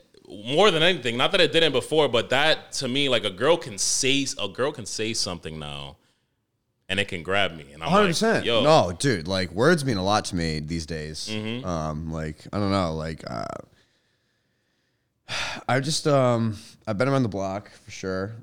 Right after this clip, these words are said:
Speaker 2: And I've, like, I feel like after every relationship or every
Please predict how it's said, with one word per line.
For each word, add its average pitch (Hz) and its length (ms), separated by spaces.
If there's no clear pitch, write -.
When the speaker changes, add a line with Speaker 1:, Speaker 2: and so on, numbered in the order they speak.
Speaker 2:
And 90 100
I've, 92 260
like, 104 200
I 113 80
feel 139 180
like 135 120
after 117 260
every 117 160
relationship 101 640
or 95 120
every 98 380